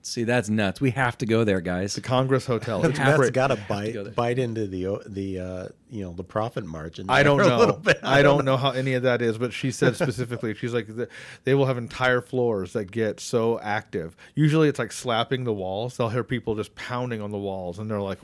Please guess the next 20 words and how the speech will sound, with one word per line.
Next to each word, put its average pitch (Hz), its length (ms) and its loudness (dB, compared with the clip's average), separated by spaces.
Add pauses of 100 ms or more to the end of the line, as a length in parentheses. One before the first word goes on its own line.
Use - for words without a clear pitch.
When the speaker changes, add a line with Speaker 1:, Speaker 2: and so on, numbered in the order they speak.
(140)
Speaker 2:
"There's 110 200 -6
no 113 80 -2
one 104 140 -2
Speaker 3:
Yeah. 139 60 -2
Speaker 2:
there." 143 260 -6 (120)
Speaker 1:
Just - 200 -2
a 143 40 4
ghost 127 380 6
smacking 131 320 4
a 113 60 4
wet 123 200 4
fish - 300 -2
against 135 260 4
the 151 80 2
wall. 156 120 6
Speaker 2:
Whap, 156 300 6 (300)
whap. 165 380 2
Yeah, 131 160 4
but 135 240 -2
yeah, 110 220 4